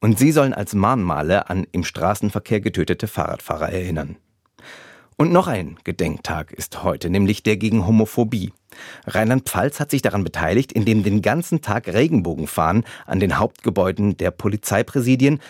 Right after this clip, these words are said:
des Landeskriminalamtes sowie der Hochschule der Polizei wehten. Der siebzehnte fünfte als symbolisches Datum geht übrigens auf den Paragraph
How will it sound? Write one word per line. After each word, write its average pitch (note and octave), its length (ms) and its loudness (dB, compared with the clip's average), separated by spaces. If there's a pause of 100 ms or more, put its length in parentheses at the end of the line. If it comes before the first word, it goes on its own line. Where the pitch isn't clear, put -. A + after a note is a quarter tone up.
(140)
des - 120 -12
Landeskriminalamtes F2+ 1120 0
sowie F#2+ 240 0
der B2 160 0
Hochschule G#2 460 0
der G2 100 0
Polizei F2 600 -4
wehten. - 460 -14 (580)
Der D#2+ 220 -2 (120)
siebzehnte C3+ 960 0
fünfte - 680 0 (240)
als - 200 -6
symbolisches G2+ 540 0
Datum A2+ 400 -2
geht G#2 160 -2
übrigens G2 400 0
auf - 220 -2
den G#2+ 160 0
Paragraph G#2 560 0